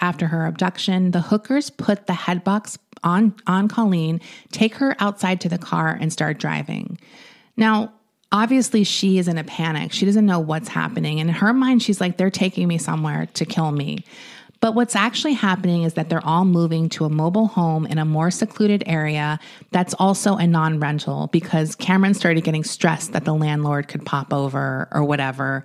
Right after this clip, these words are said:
So at this new place, obviously there's no basement 'cause it's a mobile home. And Colleen is horrified to discover that Cameron's solution to this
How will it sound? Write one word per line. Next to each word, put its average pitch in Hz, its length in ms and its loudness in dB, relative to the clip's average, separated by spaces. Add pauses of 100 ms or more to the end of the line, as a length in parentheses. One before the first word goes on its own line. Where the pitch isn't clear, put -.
(440)
So 208 600 2 (340)
at 220 240 -2
this 285 180 -4
new 233 160 4
place, 180 500 0 (220)
obviously 185 540 2
there's 175 240 2
no 165 140 2
basement 185 540 -2 (200)
'cause 156 140 -2
it's 151 160 -4
a 151 60 0
mobile 151 340 -2
home. 175 400 2 (600)
And 226 380 2
Colleen 240 400 2
is 330 120 -4
horrified 202 540 0
to 185 60 0
discover 170 500 0
that 165 200 -2
Cameron's 208 500 2
solution 240 480 2
to 175 140 0
this 156 340 -2